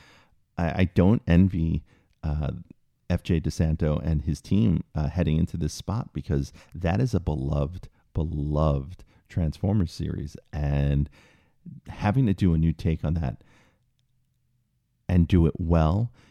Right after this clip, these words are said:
is going to be heavily criticized no matter what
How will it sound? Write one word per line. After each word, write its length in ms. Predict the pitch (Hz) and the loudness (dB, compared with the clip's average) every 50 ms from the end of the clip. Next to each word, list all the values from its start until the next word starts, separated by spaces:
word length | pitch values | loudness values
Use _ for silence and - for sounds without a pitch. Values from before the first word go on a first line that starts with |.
| _ _ | _ _
is 240 | - 82 76 73 - _ _ _ _ _ _ _ - | -4 -2 -2 -4 -6 _ _ _ _ _ _ _ 2
going 360 | 101 87 85 90 101 107 107 | 4 4 6 6 4 4 2
to 140 | - - 95 | 0 -2 -4
be 220 | - 85 90 85 | -2 -2 -2 -4
heavily 500 | - - - 90 82 90 78 78 82 80 | -4 -4 -2 0 0 0 0 -2 -4 -4
criticized 720 | - - - 78 78 78 - - 64 65 67 76 - - - | -6 -4 -2 -2 -2 -2 -2 -2 -2 -2 -2 -6 -8 -8 -6
no 140 | - 82 80 | -4 -2 0
matter 320 | 80 80 78 71 - 71 | 0 0 0 -2 -2 -4
what 260 | 80 85 80 - - | -4 -6 -8 -8 -8